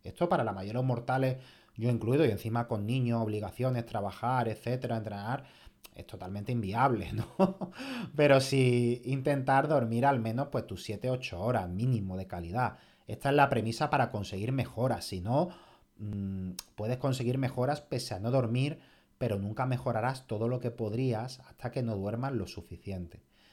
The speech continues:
Si ya eres un atleta avanzado,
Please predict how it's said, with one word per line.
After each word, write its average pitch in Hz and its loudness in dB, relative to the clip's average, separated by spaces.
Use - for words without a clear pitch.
Si 117 -4
ya 151 4
eres 226 2
un 185 -2
atleta 135 0
avanzado, 107 0